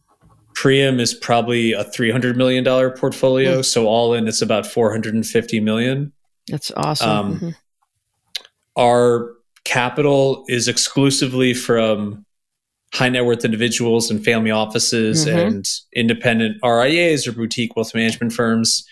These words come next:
Speaker 1: We don't have any institutional capital, nor do we want any institutional capital. That was another mistake I made the first
Speaker 2: Mm-hmm.
Speaker 1: go around, was working with some of these folks who would sell their grandmother for a shekel and rip her face off.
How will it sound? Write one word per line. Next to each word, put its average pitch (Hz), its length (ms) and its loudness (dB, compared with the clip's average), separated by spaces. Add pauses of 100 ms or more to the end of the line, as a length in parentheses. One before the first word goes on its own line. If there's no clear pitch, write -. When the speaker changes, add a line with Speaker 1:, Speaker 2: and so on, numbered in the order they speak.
(420)
Speaker 1:
We - 60 2
don't 131 220 2
have 127 180 0
any 131 220 0
institutional 127 560 -2
capital, 127 480 0
nor 113 280 0
do 107 120 -6
we 107 120 -2
want 107 340 -2 (300)
any 120 160 -2
institutional 120 560 -2
capital. 113 400 0
That 107 180 0
was 104 360 -4 (520)
another 170 420 2
mistake 151 420 0
I 139 60 4
made 143 400 0 (120)
the 131 80 0
first 143 320 0
Speaker 2:
Mm-hmm. 131 180 4
Speaker 1:
go 127 40 2
around, 127 280 0
was 113 140 -4
working 120 340 -2
with 117 120 0
some 123 200 0
of 113 60 -2
these 113 200 0
folks 120 380 0
who 113 440 -2 (580)
would 104 200 -2
sell 127 180 4
their 113 120 0
grandmother 117 400 0
for 120 180 -2
a - 60 0
shekel 123 500 0
and 104 140 -8 (120)
rip 113 160 -4
her 110 80 -6
face 110 320 0
off. 110 360 -2